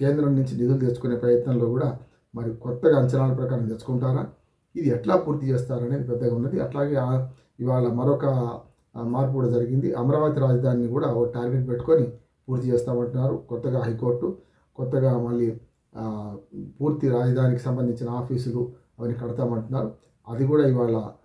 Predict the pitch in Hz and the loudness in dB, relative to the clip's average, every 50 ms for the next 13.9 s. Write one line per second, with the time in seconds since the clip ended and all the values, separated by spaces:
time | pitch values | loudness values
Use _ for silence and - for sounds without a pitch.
0 | _ _ _ - 127 127 120 127 131 127 123 120 113 113 117 117 127 131 127 123 | _ _ _ -4 -2 -2 2 2 2 2 2 2 0 0 0 2 4 4 4 4
1 | 127 120 - - 135 139 175 214 185 - - - _ _ _ _ _ 117 117 123 | 2 -2 -2 -4 -4 -4 -2 -2 -2 -4 -6 -10 _ _ _ _ _ -6 -2 -2
2 | 123 143 151 127 120 117 123 131 131 131 127 123 123 135 147 123 113 117 - - | 0 0 0 0 0 0 0 2 4 4 4 4 4 2 2 2 0 -2 -4 -8
3 | - - _ _ _ _ _ 127 120 - - 127 120 123 139 127 117 113 - - | -12 -20 _ _ _ _ _ -8 -8 -6 -4 -4 -4 -2 -2 -2 -2 -2 -4 -4
4 | 117 120 123 117 113 110 107 - - 110 120 131 135 139 135 135 127 - 120 120 | -4 -4 -2 -2 -4 -4 -6 -8 -6 -4 0 2 2 4 4 2 2 2 0 0
5 | 120 120 123 127 127 123 123 120 120 120 117 113 117 120 120 120 123 - - - | 0 2 2 2 2 2 2 2 0 0 0 -2 -2 -2 -2 -2 0 0 0 -2
6 | 107 - - _ _ _ _ _ _ _ _ _ 143 135 127 131 135 127 - 147 | -2 -6 -14 _ _ _ _ _ _ _ _ _ -10 -8 -4 -2 -2 0 0 0
7 | 139 120 110 - - 143 143 147 143 135 131 120 117 117 - 135 139 143 127 117 | 0 0 0 -2 -2 0 2 4 4 4 4 2 0 -2 -2 -2 0 0 0 -2
8 | 120 - - _ _ _ _ _ _ _ _ _ _ - 127 127 131 131 127 123 | -4 -8 -14 _ _ _ _ _ _ _ _ _ _ -4 -2 0 2 2 2 2
9 | 120 113 117 117 117 113 117 117 113 - 139 - 233 - - - _ _ _ _ | 2 0 0 0 0 0 0 -2 -2 -4 -4 -6 -6 -6 -10 -16 _ _ _ _
10 | _ _ - 117 123 - - 175 165 175 160 151 151 160 175 180 - 131 123 135 | _ _ -8 -6 -6 -2 2 4 4 4 4 4 2 2 0 0 -2 -4 0 0
11 | 139 147 139 135 139 135 127 - - 127 120 117 - 143 131 127 123 120 117 117 | 2 2 2 2 0 0 -2 -2 -2 -2 -2 -2 0 0 2 2 2 2 2 -2
12 | 117 - 131 123 120 120 123 123 - - - 120 120 123 123 120 123 - 190 185 | -2 -2 -2 0 0 0 -2 -4 -8 -12 -10 -8 -6 -4 -4 -4 -4 -4 -6 -6
13 | - 127 123 127 123 120 120 - - 120 120 107 107 120 120 120 - | -4 -4 -2 -2 -2 -2 -2 -4 -6 -6 -6 -6 -6 -4 -4 -4 -4